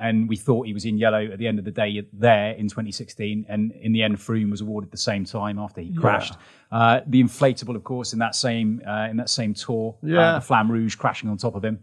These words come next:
Speaker 2: Yeah, I don't know. I wouldn't call this luck. I mean, he, Adam will want to take it of his own accord. Um, and if you'd have asked him at the finish, you know, we, we're planning on taking the, giving Alaphilippe a time penalty and you're gonna take the jersey, I, I, I'm sure he'd have said no.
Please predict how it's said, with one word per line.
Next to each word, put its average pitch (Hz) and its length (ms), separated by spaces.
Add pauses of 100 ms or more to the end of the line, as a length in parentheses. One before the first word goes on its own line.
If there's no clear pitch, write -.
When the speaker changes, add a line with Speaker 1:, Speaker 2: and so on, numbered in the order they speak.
(140)
Speaker 2:
Yeah, 226 200
I 202 60
don't 190 200
know. 135 300
I 139 80
wouldn't 135 240
call 120 200
this 113 220
luck. 120 380
I - 20
mean, 113 180
he, 127 240 (100)
Adam 131 280
will 117 100
want 110 220
to - 100
take 110 140
it 127 60
of 107 60
his 110 100
own 110 140
accord. 101 420 (280)
Um, 101 420 (280)
and 117 140
if 139 100
you'd 165 120
have 143 80
asked 147 260
him 135 100
at 117 60
the 104 80
finish, 113 400
you 123 60
know, 107 180 (360)
we, 117 120
we're 110 160
planning 127 400
on 117 140
taking 127 380
the, 117 180 (280)
giving 120 340
Alaphilippe 123 540
a 107 40
time 117 280
penalty 117 360
and 113 100
you're 117 100
gonna 110 140
take 104 180
the 104 60
jersey, 120 320
I, 120 80 (100)
I, 135 120 (180)
I'm 120 140
sure 131 220
he'd 113 80
have 113 80
said 110 180
no. 113 360